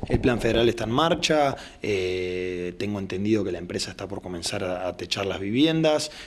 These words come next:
eh, están en marcha las primeras ciento dieciséis, estamos a la espera de la firma de, de los otros convenios que completan las trescientas viviendas, pero, pero bueno, está en marcha, todos los programas de vivienda están en marcha,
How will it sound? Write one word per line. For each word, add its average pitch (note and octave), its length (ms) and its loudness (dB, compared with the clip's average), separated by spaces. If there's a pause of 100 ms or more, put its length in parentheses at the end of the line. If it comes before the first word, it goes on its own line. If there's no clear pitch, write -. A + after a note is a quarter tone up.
(120)
eh, F#2+ 240 -2
están F#2+ 360 -4
en F#2 140 -4
marcha G2 240 -6
las F2+ 120 -4
primeras F#2+ 260 -8
ciento G2+ 240 -6
dieciséis, C3 380 2
estamos G2+ 260 -2
a - 20 -6
la F2+ 60 -8
espera G2+ 260 -4
de F2 140 -2
la F2+ 80 -8
firma F#2 400 -6
de, F2 200 -6 (280)
de G2+ 80 -2
los F#2 180 -2
otros G2 200 -4
convenios G2 360 -4
que G2 100 -8
completan F#2+ 380 -4
las F2 120 -8
trescientas G2+ 420 -4
viviendas, D#3 580 2 (240)
pero, F#2+ 640 2
pero A2 160 2
bueno, A2+ 200 2
está C3 140 0
en E3+ 60 2
marcha, E3 300 2
todos G#3+ 120 4
los F#3+ 120 6
programas C3+ 340 2
de G#2+ 100 2
vivienda G#2+ 300 2
están G#2 200 -6
en G2+ 100 -4
marcha, A#2+ 400 0